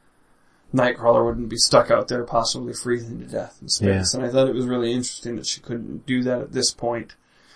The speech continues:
Speaker 1: She talks about how Nightcrawler can't obviously teleport in there. When she gets inside, there's a brood waiting for her, and he goes to attack her, and she's like, "Shit, shit, shit," 'cause the door won't open unless the other door is closed, and the brood's kind of blocking the way. So she lets the brood get in there,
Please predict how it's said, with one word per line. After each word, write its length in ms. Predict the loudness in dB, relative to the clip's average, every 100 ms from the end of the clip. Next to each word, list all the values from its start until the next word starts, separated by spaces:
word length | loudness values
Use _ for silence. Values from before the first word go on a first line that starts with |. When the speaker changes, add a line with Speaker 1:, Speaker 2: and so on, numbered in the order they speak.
| _ -6
Speaker 1:
She 100 | 4
talks 240 | 4 4
about 200 | 0 -2
how 80 | 0
Nightcrawler 520 | -2 -2 -2 -2 -4
can't 200 | -8 -10
obviously 520 | -8 -10 -10 -12 -10 -8
teleport 440 | -6 -4 -2 0
in 120 | 2
there. 260 | 2 0 -8 _ -20 _ _
When 140 | 0
she 120 | 2 4
gets 260 | 4 6
inside, 560 | 2 2 2 2 2 2
there's 200 | -4 -8
a 60 | -6
brood 360 | 4 6 6
waiting 420 | 2 0 -2 -6 -12
for 300 | -8 -8 -8
her, 140 | -12 -16 -18 -18 -12
and 80 | -4
he 80 | 0
goes 220 | 2 2
to 100 | 0
attack 380 | -2 0 -2 -2
her, 260 | -4 -6 -10 _ _ _ _
and 100 | -2
she's 260 | 0 0 0
like, 280 | -2 -2 -10 _
"Shit, 280 | -6 -4 -4
shit, 280 | -4 -4 -2
shit," 360 | 2 2 0 -12 _ _ _ _ _ _
'cause 220 | -2 0
the 100 | 2
door 360 | 6 10 10 8
won't 280 | 6 4 2
open 420 | 0 0 -2 -2
unless 340 | -4 -4 -2 0
the 100 | -2
other 220 | -2 0
door 180 | 0 0
is 100 | -2
closed, 540 | 0 4 4 2 -4
and 100 | -8
the 60 | -4
brood's 300 | -2 -2 -2
kind 180 | -6 -8
of 80 |
blocking 440 | -4 -4 -4 -8 -8
the 80 | -4
way. 260 | -4 -4
So 180 | -8 -8
she 200 | -8 -4
lets 200 | -2 -2
the 80 | -6
brood 320 | 0 0 0
get 160 | -2 -2
in 140 | -2
there, 320 | -4 -6 -8